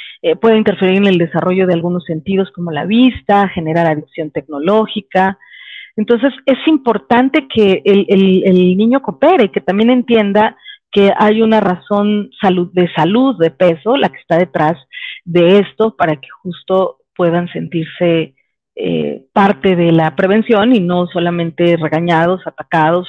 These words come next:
o, em, castigados, digamos, ¿no? Como hay, hay razones de peso que tienen que ver con el amor, eh, que tenemos a nuestros hijos, ¿no? Y que a lo mejor a veces no sabemos comunicar, ¿no?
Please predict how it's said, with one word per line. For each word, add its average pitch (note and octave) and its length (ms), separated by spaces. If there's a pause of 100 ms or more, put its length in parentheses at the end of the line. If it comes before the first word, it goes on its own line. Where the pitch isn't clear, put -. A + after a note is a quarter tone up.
o, D3 280 (680)
em, - 800 (720)
castigados, F3 680
digamos, - 440
¿no? D#4+ 240
Como - 480 (380)
hay, G3 400
hay G3 140
razones G3+ 420
de F#3+ 100
peso G3 320
que G3 80
tienen F3 240
que F#3 120
ver E3+ 200
con G3 160
el D#3+ 120
amor, E3+ 500 (720)
eh, - 580 (220)
que F#3+ 80
tenemos E3+ 400
a D#3+ 60
nuestros E3 360
hijos, - 340
¿no? A3+ 140
Y F3+ 260
que F3 220
a F#3 80
lo F3 80
mejor F3 220
a F#3+ 60
veces F#3 260
no F3 160
sabemos F3 580 (760)
comunicar, F3 960
¿no? G3+ 320